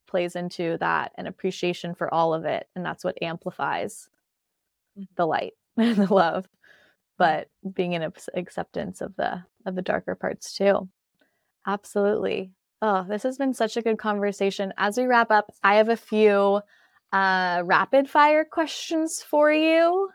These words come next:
Speaker 2: Ooh, go.
Speaker 1: All right. What is something currently on your bucket list?
Speaker 2: Riding horses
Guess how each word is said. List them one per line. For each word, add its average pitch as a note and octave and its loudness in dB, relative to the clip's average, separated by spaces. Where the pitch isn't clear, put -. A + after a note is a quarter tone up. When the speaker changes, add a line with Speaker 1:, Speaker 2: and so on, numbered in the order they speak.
Speaker 2:
Ooh, A4+ -4
go. F#3+ 4
Speaker 1:
All G#3+ 2
right. G3 2
What A3 4
is C#4 2
something B3 2
currently A3+ 0
on G3+ 0
your G3 -2
bucket F#3 -2
list? - -10
Speaker 2:
Riding G#3+ 2
horses C4 -6